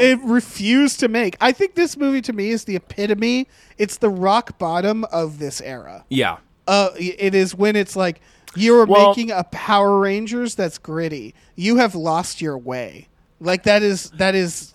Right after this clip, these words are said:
Speaker 1: bad.
Speaker 2: Conceptually,
Speaker 1: Bad idea.
Speaker 2: conceptually, I agree. I still think, like, Fantastic Four is worse, is a worse movie than this.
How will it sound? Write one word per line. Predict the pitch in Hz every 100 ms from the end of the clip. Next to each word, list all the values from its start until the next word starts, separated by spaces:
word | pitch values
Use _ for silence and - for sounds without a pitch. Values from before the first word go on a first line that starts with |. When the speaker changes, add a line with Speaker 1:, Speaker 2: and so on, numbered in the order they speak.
| - - -
Speaker 1:
bad. | 175 147 107 73 -
Speaker 2:
Conceptually, | 196 - 208 175 - 190
Speaker 1:
Bad | 185 170
idea. | 143 139 117
Speaker 2:
conceptually, | 160 - 175 - 147 123
I |
agree. | 113 107 110
I | 104
still | 127 - 175
think, | - 156 -
like, | 131 120
Fantastic | - 131 120 120 113 110 113 -
Four | - 107 98
is | 90
worse, | 90 90 101 123 - - -
is | 113
a | 104
worse | 95 107 101 -
movie | 95 95 120
than | 131 131
this. | 135 135 -